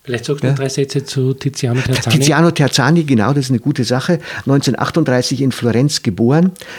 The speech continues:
Speaker 2: in Europa und den U S A ausgebildet, kannte Asien wie kaum ein anderer westlicher Journalist. Von neunzehnhundertzweiundneunzig, äh, zweiundsiebzig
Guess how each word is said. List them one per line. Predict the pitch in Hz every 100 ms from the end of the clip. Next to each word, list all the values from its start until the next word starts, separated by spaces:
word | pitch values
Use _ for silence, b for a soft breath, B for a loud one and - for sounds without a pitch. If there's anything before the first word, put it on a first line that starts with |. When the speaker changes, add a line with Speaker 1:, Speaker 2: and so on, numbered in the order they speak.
| -
Speaker 2:
in | 127 135
Europa | 117 131 151 151
und | 127 127
den | 120
U | 131
S | 123 -
A | 107
ausgebildet, | 98 123 - 147 139 147 151 156 -
kannte | 139 127 135
Asien | 104 127 139 139 117
wie |
kaum | 110 - 147 175
ein | 135
anderer | - 123 120 113
westlicher | 110 - - 131
Journalist. | 120 117 107 107 143 151 - B B
Von | - 131
neunzehnhundertzweiundneunzig, | 123 131 139 127 131 117 - - - 143 160 156 135 135 143 - 160
äh, | 160
zweiundsiebzig | - 151 160 160 151 - 139 -